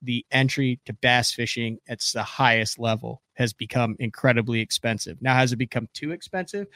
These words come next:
That depends on who you ask. And also, if you get into any other sport,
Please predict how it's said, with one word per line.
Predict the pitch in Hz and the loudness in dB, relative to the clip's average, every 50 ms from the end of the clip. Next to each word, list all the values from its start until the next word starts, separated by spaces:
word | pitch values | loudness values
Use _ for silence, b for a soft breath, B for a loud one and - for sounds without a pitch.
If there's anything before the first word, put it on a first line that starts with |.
| B B B B B B B _ | B B B B B B B _
That | 151 151 160 156 | 4 6 6 4
depends | 156 139 - 151 143 139 131 | 2 4 4 4 4 4 2
on | 131 120 | 2 0
who | 123 120 135 | 2 0 2
you | 131 127 123 123 135 | 2 2 4 4 4
ask. | 131 120 98 107 - - | 4 4 2 0 -4 -2
And | - 131 | 0 0
also, | 131 - 160 175 175 165 - 156 | 6 10 10 10 10 10 8 4
if | 139 - | 2 2
you | 135 131 | 2 4
get | 135 139 135 | 4 6 6
into | 131 127 123 | 6 4 4
any | 123 131 131 127 120 139 | 4 4 4 4 6 6
other | 175 185 165 139 | 6 6 4 2
sport, | - - - 127 127 131 - - | 0 -4 -4 -2 -2 -2 -2 -4